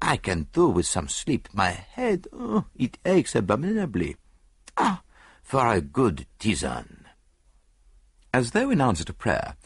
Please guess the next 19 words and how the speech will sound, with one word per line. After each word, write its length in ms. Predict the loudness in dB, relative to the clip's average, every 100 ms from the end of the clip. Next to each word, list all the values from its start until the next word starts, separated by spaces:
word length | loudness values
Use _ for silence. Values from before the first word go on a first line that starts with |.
| -20 -18 -8
the 60 |
flap 340 | -4 0 0 0
of 80 | -8
the 60 |
tent 380 | -4 -4 -4 -6
was 140 | -6
lifted 320 | -6 -4 -4 -4
and 140 | -2
Hassan 420 | -4 -2 0 0
appeared, 460 | -2 -6 -8 -8 0
bearing 300 | 2 2 0
a 40 |
steaming 460 | -4 -2 -2 -2 -6
cup, 280 | -6 -8 -8 -20 -20 _
which 140 | -6 -6
he 100 | -6
offered 280 | -8 -8
to 80 | -8
Poirot. 420 | -8 -8 -10 -10